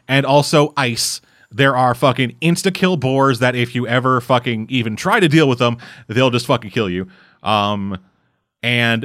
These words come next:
yeah, there's a whole glitch you can fucking do to run along the top of these fucking ropes, but good luck for trying to fucking keep that up, because there are just certain points where you just can't do that until you get onto another platform. I played through that fucking level, like,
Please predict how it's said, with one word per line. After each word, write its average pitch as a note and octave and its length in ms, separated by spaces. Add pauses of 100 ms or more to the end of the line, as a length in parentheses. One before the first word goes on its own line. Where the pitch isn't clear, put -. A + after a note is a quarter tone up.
yeah, A#3 80
there's D4 160
a C4+ 40
whole B3+ 160
glitch G3+ 220
you F#3+ 40
can E3+ 100
fucking D#3 200
do E3 120
to D3 60
run D3+ 160
along D3+ 180
the A#2+ 60
top D3+ 280
of A#2+ 80
these A#2+ 160
fucking A#2+ 200
ropes, C3+ 320 (240)
but A#2+ 400
good E3+ 180
luck F3+ 180
for E3 100
trying F#3 120
to F3 40
fucking E3+ 180
keep F3+ 140
that F#3 140
up, G3 140
because C#3 280
there D3+ 140
are D#3+ 40
just D3+ 120
certain E3 160
points F#3 260
where D3 100
you C3+ 220
just B2 340 (120)
can't A#2+ 340
do D3+ 180
that C3 180
until B2 200
you A#2+ 80
get A#2+ 120
onto A#2 200
another A#2+ 160
platform. C3 580 (3000)
I C#3 120
played E3 220
through D#3+ 80
that E3 120
fucking D#3+ 280
level, C3+ 340
like, G#2 200